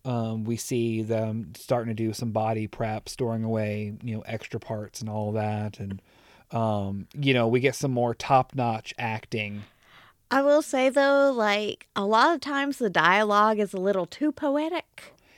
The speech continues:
Speaker 1: Yes. Okay, so they <laughs> go on these really long, like, monologues, like, soliloquies
Speaker 2: Yeah.
Speaker 1: of, of what their feeling and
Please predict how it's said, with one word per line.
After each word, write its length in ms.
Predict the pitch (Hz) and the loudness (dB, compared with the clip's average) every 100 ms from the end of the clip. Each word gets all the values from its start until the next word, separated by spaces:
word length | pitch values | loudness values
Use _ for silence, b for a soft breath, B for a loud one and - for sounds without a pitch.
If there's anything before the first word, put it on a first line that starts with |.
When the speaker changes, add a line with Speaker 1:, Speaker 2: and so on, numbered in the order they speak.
| b | b
Speaker 1:
Yes. 800 | 151 151 175 208 202 131 - - - B | -8 0 4 6 8 4 0 -12 -16 B
Okay, 360 | 180 190 160 - | 2 4 2 0
so 260 | - 175 160 | 2 2 2
they 300 | 180 185 165 | 4 6 4
<laughs> 0 | |
go 360 | 143 170 208 | 2 4 4
on 160 | 240 208 | 4 0
these 260 | 160 131 | -4 -4
really 680 | 127 127 135 180 247 220 147 | -8 -6 0 0 2 0 0
long, 800 | 117 107 117 165 170 135 110 107 | -2 -4 2 4 6 6 4 -2
like, 440 | 110 117 107 104 - _ - | -2 0 0 -4 -10 _ -14
monologues, 880 | 120 127 147 220 147 117 101 104 110 | -6 0 2 4 4 2 0 -4 -10
like, 120 | 107 | -12
soliloquies 1160 | - - 135 127 196 196 - 131 107 95 98 - | -8 -2 2 4 6 4 2 0 0 -6 -10 -4
Speaker 2:
Yeah. 420 | 220 226 165 - - | 2 4 4 2 6
Speaker 1:
of, 560 | 143 135 123 113 107 - | 10 10 8 4 -2 -2
of 300 | 139 123 113 | 2 2 0
what 260 | 131 139 - | 2 2 2
their 300 | 139 127 117 _ - | 2 2 -2 _ -20
feeling 640 | - - 156 160 156 135 | -20 -8 -2 0 0 0
and 140 | 123 | -2